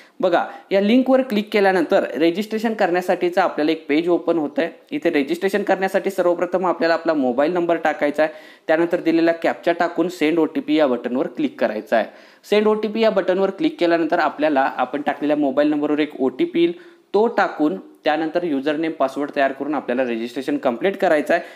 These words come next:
आणि रजिस्ट्रेशन कंप्लीट झाल्यानंतर पुन्हा एकदा आपल्याला log in-च्या पेजला यायचं आहे.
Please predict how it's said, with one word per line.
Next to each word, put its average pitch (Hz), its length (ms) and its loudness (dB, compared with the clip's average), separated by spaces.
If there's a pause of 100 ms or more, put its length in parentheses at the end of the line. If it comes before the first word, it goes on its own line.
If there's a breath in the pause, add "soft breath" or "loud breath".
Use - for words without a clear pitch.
(160 loud breath)
आणि 165 160 2
रजिस्ट्रेशन 220 580 0
कंप्लीट 185 340 0
झाल्यानंतर 165 480 0
पुन्हा 151 400 2
एकदा 139 200 2
आपल्याला 123 380 0 (180)
log 120 220 2
in-च्या 123 240 0
पेजला 110 340 -2
यायचं 113 380 -2
आहे. 95 120 -2